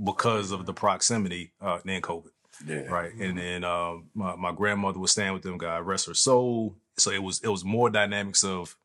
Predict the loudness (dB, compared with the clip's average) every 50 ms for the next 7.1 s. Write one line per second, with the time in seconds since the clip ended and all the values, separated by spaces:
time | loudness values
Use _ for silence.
0 | _ _ _ _ _ _ _ _ _ _ _ _ _ _ _ _ _ _ _ _
1 | -12 -10 -8 -6 -6 -6 -6 -4 -2 2 4 4 4 4 0 -2 0 0 2 4
2 | 6 6 6 4 0 -8 -16 _ _ -2 -2 0 2 2 2 2 2 0 0 -2
3 | -6 -6 -6 -6 -4 -4 -4 -6 -6 -6 -6 -6 -6 -4 -4 -6 -6 -6 -10 -14
4 | -8 -4 -4 -2 -2 -2 -4 -4 -4 -2 -2 -2 -2 -2 -4 -6 -2 -2 0 0
5 | 0 -4 -6 -10 -12 -14 -16 _ -20 -20 -20 -20 -20 -20 -20 -20 _ _ 4 8
6 | 10 10 10 8 6 0 -4 -2 2 4 4 4 4 2 2 2 4 6 8 8
7 | 6